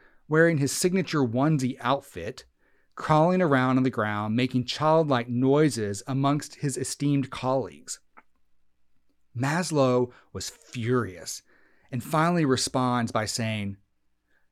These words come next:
"This begins to look like sickness." Now, that is a line I am putting in my pocket, and I will be saving for just the right moment,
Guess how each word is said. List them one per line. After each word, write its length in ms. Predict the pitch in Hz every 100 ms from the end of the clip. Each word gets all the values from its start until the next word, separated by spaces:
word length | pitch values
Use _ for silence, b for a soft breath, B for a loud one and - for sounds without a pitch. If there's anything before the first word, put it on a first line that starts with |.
| _
"This 300 | 117 214 -
begins 540 | 135 131 120 143 120 -
to 140 | -
look 380 | 107 135 185 -
like 260 | 131 135 -
sickness." 840 | - - 160 156 113 - - - _ _ _ _ _ _ _ _ _ _ _ _
Now, 100 | 143
that 180 | 127 202
is 100 | 247
a 60 | 170
line 460 | 131 135 135 143 - B
I 140 | 123 147
am 120 | 156
putting 320 | - 147 147
in 100 | 127
my 120 | 113
pocket, 420 | - 101 98 101 - b
and 140 | 107
I 140 | 113 143
will 80 | 165
be 140 | 160
saving 340 | - 123 120
for 120 | - 98
just 360 | - 135 -
the 80 | 131
right 260 | 110 104 107
moment, 520 | 98 90 98 -